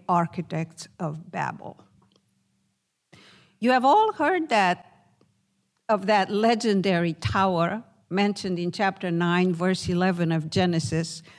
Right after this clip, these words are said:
the first book of the Old Testament. Yes, nine, eleven, oh one. Sorry, I couldn't resist. Thinking themselves capable of reaching the metaphorical and literal heaven,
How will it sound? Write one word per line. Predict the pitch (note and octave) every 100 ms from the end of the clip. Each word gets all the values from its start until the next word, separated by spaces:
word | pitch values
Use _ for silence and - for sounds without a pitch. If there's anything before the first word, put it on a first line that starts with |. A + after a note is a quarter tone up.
| -
the | F#3+
first | - - F#3 F3+ F3
book | E3 F#3
of | F3 D3+
the | D#3+
Old | E3 D#3+ -
Testament. | F3 F3 - D3+ C3 C3 D#3 - - -
Yes, | D3+ D3 D3 F3+ - - _ -
nine, | - - - D#3 - _
eleven, | D3 - - - D#3 D#3+ D#3+
oh | D#3+
one. | E3 D#3+ - - C#3+
Sorry, | - - -
I | E3+
couldn't | - - C#3 C#3
resist. | F#3 G3 A3+ - - - - - - G#3 G3 - - - -
Thinking | D4+ D#4 F#4 C#4+
themselves | A#3+ A3 C4+ A#3 A3 -
capable | C#4 B3 A#3 G#3 A3
of | G3+ F#3+ F#3+
reaching | A3+ A3 A3 G3
the | F#3+
metaphorical | F#3+ F#3 F3+ - A3 A3 G#3+ F3+ F3+ -
and | A#3+ B3 A3+
literal | F#3 F#3 F#3+ F3+ E3+ D#3
heaven, | D#3 G3+ G3+ E3+ - -